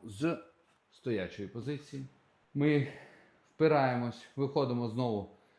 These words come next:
на праву ножку. Підтягуємо до себе ліву ножку. Впираємось в внутрішню частину стегна і виходимо в позицію дерева. Тут дуже важливо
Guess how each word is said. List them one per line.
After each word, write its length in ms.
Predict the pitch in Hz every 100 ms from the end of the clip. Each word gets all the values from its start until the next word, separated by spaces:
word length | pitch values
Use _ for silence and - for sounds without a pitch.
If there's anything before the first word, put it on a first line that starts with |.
| _ _
на 180 | 135 135
праву 340 | 135 135 120 113
ножку. 560 | 110 110 - 160 156 - _ _ _ _ _ _ _ _ _ _ _ -
Підтягуємо 840 | 143 147 165 160 139 127 120 107
до 140 | 110
себе 480 | 127 143 123 98 92 - _ -
ліву 340 | 117 135 117
ножку. 540 | 107 110 117 - 160 - _ _ _ _ -
Впираємось 680 | 143 151 143 120 104 95 -
в 200 | - -
внутрішню 500 | 135 139 127 120 120
частину 540 | 110 123 - 123 101
стегна 540 | 95 - 120 131 165 170 - _ _ _ _ -
і 180 | 139
виходимо 680 | 139 135 139 147 147 160 156
в 140 | 151
позицію 800 | - 123 117 127 - 131 127 123 123 -
дерева. 500 | 107 113 98 87 85 - _ _ _ _ _ _
Тут 200 | - 156
дуже 220 | 156 143 143
важливо 600 | 147 135 160 175 165